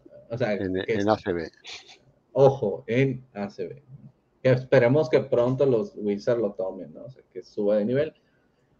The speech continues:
Speaker 1: Ok. Eh, Davis, muy buen jugador,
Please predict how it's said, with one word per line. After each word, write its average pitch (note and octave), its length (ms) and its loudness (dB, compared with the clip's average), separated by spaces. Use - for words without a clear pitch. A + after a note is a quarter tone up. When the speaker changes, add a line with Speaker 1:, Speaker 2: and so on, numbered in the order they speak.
Speaker 1:
Ok. A2 280 -8
Eh, G#2 880 2
Davis, D3+ 580 4
muy C#3 320 4
buen E3+ 200 -2
jugador, B2+ 720 4